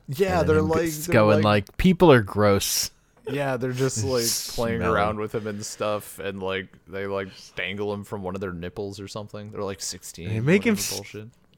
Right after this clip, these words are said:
Speaker 2: yeah, there's a sixteen-year-old who makes him stand on her nipple, and he's not comfortable with it.
Speaker 1: Oh, no, dude, he's not even standing. He's, like, clinging.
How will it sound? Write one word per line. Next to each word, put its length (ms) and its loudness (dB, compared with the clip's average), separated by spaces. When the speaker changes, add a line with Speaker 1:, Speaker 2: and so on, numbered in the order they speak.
Speaker 2:
yeah, 180 0
there's 220 -2
a 60 -4
sixteen-year-old 920 0
who 60 -2
makes 480 -4
him 220 -2
stand 360 0
on 80 0
her 120 -2
nipple, 560 -4
and 160 -6
he's 240 -4
not 300 0
comfortable 500 -6
with 140 -4
it. 80 2
Speaker 1:
Oh, 160 2
no, 240 4
dude, 220 -4
he's 160 -4
not 160 -4
even 160 -8
standing. 560 -6
He's, 240 -8
like, 240 -4
clinging. 520 -10